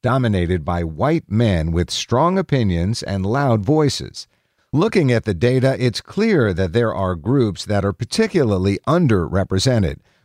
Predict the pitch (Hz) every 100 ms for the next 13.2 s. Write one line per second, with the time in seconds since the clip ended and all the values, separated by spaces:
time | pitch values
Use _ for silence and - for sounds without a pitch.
0 | - 113 117 113 107 92 - - 175 196
1 | 156 - 107 92 - 87 82 82 78 78
2 | 76 - 92 87 90 82 80 71 69 64
3 | 85 104 135 139 - 92 117 - 117 120
4 | - - 92 87 - 170 123 85 76 73
5 | 73 76 - 67 58 - 85 76 71 85
6 | 69 - - _ _ _ _ _ - 147
7 | 226 233 180 131 127 151 165 117 - 92
8 | 78 76 78 139 170 98 90 76 64 -
9 | 53 - 104 113 110 110 98 101 90 101
10 | - 226 226 175 98 73 73 71 90 -
11 | 120 123 117 107 95 78 - - 156 78
12 | - _ 185 185 107 80 80 92 80 76
13 | 90 107